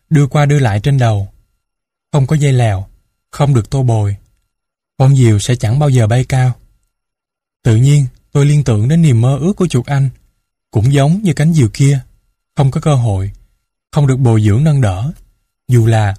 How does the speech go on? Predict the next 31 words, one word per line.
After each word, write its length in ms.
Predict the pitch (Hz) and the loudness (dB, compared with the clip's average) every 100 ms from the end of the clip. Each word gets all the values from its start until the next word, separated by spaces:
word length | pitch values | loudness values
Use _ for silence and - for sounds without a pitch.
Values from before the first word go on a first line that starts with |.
| - | -4
với 200 | 120 160 | 0 2
những 140 | 160 | 2
bàn 200 | 143 104 | 0 -2
tay 160 | 131 135 | -2 -2
vụng 240 | 117 107 | 0 0
về, 300 | 113 107 98 - - | 0 0 -2 -6 -6
nhỏ 160 | 101 | -4
bé 200 | 120 131 | -2 -2
của 120 | 160 | -4
chúng 200 | 131 151 | -4 -2
tôi. 260 | 160 139 135 - _ _ _ _ _ _ _ _ _ _ _ _ _ _ _ _ _ _ _ _ _ _ - | -2 -2 -4 -8 _ _ _ _ _ _ _ _ _ _ _ _ _ _ _ _ _ _ _ _ _ _ -2
Thì 260 | 120 110 | 2 2
cũng 220 | 104 120 | 0 0
nằm 180 | 160 131 | 0 0
yên 340 | 120 147 143 151 | 0 0 2 0
bất 160 | 196 | 0
động 300 | 143 104 104 - - _ - | -2 -2 -4 -10 -18 _ -2
như 300 | 135 139 135 | 2 2 0
cái 100 | 165 | -2
khung 260 | - 139 | -2 0
rỗng 240 | 120 98 123 | 0 -2 -2
tuếch 300 | 160 180 _ | -2 -4 _
cứng 180 | 160 170 | -2 0
đơ. 240 | 160 143 131 _ _ _ _ _ _ _ _ _ _ _ | 2 0 -4 _ _ _ _ _ _ _ _ _ _ _
Nhưng 260 | - 151 147 | 0 2 2
có 140 | 160 | 0
lẽ 180 | 180 120 | 0 0
nào 240 | 156 135 120 | 0 0 0
là 100 | 113 | 0
như 180 | 143 | 0
vậy? 320 | 135 113 107 | 0 0 -2